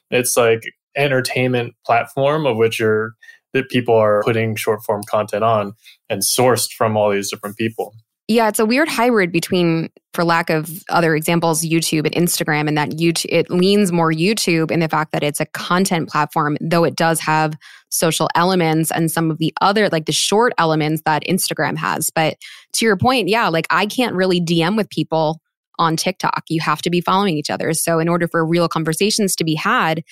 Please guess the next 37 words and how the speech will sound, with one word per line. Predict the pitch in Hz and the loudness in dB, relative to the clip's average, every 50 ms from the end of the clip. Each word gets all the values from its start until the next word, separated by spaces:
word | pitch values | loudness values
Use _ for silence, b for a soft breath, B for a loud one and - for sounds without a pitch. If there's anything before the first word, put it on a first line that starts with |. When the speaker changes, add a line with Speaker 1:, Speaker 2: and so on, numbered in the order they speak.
| B B B B B - | B B B B B -2
Speaker 2:
that | 170 185 196 233 - | 0 2 2 2 0
actually | 226 196 - 175 | -2 -2 0 0
has | 175 170 - | 0 -2 -2
to | 175 | -2
go | 165 165 160 | -2 -2 -2
back | 156 175 170 165 165 - | 0 0 0 2 2 0
over | 165 147 170 | -2 -2 0
to | - | 0
Instagram. | 139 240 240 - - - 131 107 151 165 - B B B B B | 0 0 0 -2 -2 -2 -2 -2 -2 -4 -8 B B B B B
Now, | 208 | 2
what | 214 220 208 | 2 4 4
I | 202 | 2
will | 190 233 311 370 | 2 2 0 0
say | - - 180 170 151 | 0 0 0 2 2
is | 170 180 - | 0 0 0
I'm | - 196 202 | 0 0 0
actually | 208 202 - 202 190 | 0 -2 -2 -2 -2
having | 180 180 170 175 170 170 165 156 - | 0 0 0 0 0 0 0 -2 -2
great | - 196 294 349 | 0 0 0 0
conversations | - 208 170 165 160 160 160 160 156 - 160 160 170 165 - - | 0 -2 -2 0 -2 -2 -2 -4 -2 -2 -2 0 0 -2 -2 -2
in | 165 165 160 | -2 -2 -2
the | 160 | -2
comments. | - - 180 175 180 165 139 156 160 - - - | -2 -2 0 0 0 0 0 -2 -2 -4 -4 -2
And | 180 175 165 | -2 0 0
I | 160 | 0
think | - - 180 185 175 | -2 -2 -2 -2 -2
because | 180 - - - 170 165 165 170 165 165 160 - b b b b b b b _ | -4 -6 -4 -2 0 0 2 2 0 0 -2 -6 b b b b b b b _
people | - - 208 196 190 - 180 175 170 170 165 165 165 160 - - | -6 -2 -2 0 0 2 2 2 4 4 2 2 2 0 0 0
are | - 165 156 156 160 160 160 160 160 160 - - | 0 2 2 2 2 2 2 2 0 -2 -2 -4
learning | 170 175 175 170 165 160 165 | -2 0 2 2 2 2 0
from | - - 156 | 0 -2 -2
these | 156 165 165 | -2 0 0
videos, | 165 208 254 240 208 175 160 160 156 160 165 151 - - _ _ _ - | 0 0 2 2 2 2 2 2 2 0 0 -2 -6 -10 _ _ _ -4
it's | - 180 170 - | -2 -2 0 0
allowing | 175 170 175 175 170 180 190 196 190 185 175 | 0 0 2 2 2 2 2 2 2 2 2
me | 165 165 165 160 160 165 160 | 2 2 2 0 0 -2 -2
to | - - - - - 170 156 156 151 151 151 143 - | -4 -6 -4 -2 -2 0 0 0 0 -2 -2 -4 -4